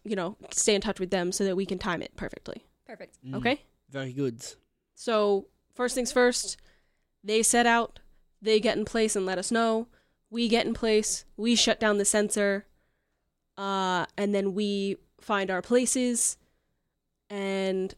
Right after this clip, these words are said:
Speaker 1: the cars come through. Billy casts Spike Growth.
Speaker 3: Catches them.
Speaker 1: Catches them.
Speaker 2: Catches car one, catches car two.
Speaker 1: Al-
Speaker 3: Exactly.
Speaker 1: Isla uses the Wand of Silence. The only problem with the Wand of Silence, though, is,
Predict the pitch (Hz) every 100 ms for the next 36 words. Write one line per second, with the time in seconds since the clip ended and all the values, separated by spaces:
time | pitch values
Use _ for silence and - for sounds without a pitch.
0 | - 190 - 226 214 - 208 196 262 277
1 | 269 262 - - _ - 247 233 214 -
2 | 185 - - 254 240 - 240 233 226 -
3 | - - _ _ _ _ _ _ 151 135
4 | 135 120 120 113 113 - 240 240 - 214
5 | - 220 214 269 269 254 269 254 254 262
6 | 254 254 240 240 - 254 269 254 262 -
7 | 226 226 240 - 233 247 254 254 233 233
8 | 220 208 208 196 185 180 - 240 233 233
9 | 240 233 - - 202 226 311 269 320 302
10 | 233 220 220 208 269 285 220 - 202 196
11 | 190 190 - -